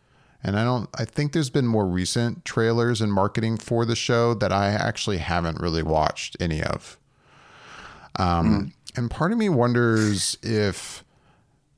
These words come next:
Speaker 1: and I've talked to one friend who told me that the more recent, like, marketing that they had seen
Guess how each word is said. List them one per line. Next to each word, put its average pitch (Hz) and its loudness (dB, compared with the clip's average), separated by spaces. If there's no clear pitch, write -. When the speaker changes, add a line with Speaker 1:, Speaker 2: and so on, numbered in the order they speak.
Speaker 1:
and 139 2
I've 190 4
talked 185 2
to 151 4
one 135 4
friend 107 2
who 98 0
told 101 0
me 85 0
that 82 0
the 98 -2
more 98 0
recent, 90 -2
like, 87 -2
marketing 87 0
that 80 -4
they 90 0
had 85 -2
seen 80 -2